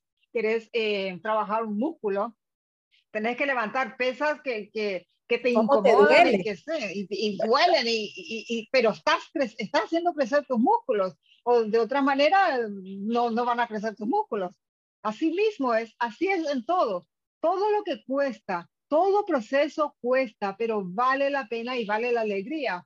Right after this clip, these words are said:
Speaker 1: porque te lleva a un lugar que vos después te pones a pensar, "Wow, de la forma que vi-, vine a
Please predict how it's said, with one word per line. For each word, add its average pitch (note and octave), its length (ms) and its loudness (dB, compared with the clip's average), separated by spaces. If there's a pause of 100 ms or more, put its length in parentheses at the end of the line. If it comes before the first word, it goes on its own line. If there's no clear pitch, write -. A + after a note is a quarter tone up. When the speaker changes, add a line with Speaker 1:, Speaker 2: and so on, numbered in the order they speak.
(100)
Speaker 1:
porque C4 260 -2
te A3 260 -2
lleva D4+ 400 0
a A3 160 -2
un C#4+ 160 -4
lugar B3+ 380 -2 (300)
que A#3+ 100 -2
vos C4+ 200 -2
después D4+ 440 -4
te E4+ 160 -8
pones A#3+ 440 -6 (280)
a B3+ 160 -2
pensar, B3+ 380 -2
"Wow, A#3+ 680 0 (240)
de A#3 120 -2
la C4 160 0
forma G4+ 440 -2
que D4 140 -2
vi-, C#4 480 -2
vine E4 380 -2
a B3+ 260 -4